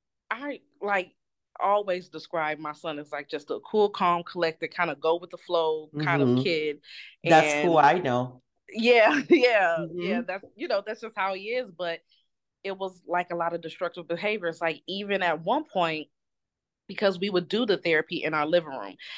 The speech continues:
Speaker 1: And there would be times where he would get frustrated.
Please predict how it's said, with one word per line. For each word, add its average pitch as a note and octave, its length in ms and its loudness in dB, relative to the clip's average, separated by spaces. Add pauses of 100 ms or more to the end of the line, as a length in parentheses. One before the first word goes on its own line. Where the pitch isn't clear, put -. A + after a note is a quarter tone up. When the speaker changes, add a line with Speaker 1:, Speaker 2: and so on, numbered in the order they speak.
(120)
Speaker 1:
And D#3 160 -2
there F#3 160 6
would G#3+ 100 0
be G#3+ 100 -4
times E3 720 -2
where D#3 120 -2
he F#3 100 -4
would E3 100 -16
get D#3+ 240 -2
frustrated. F#3 720 0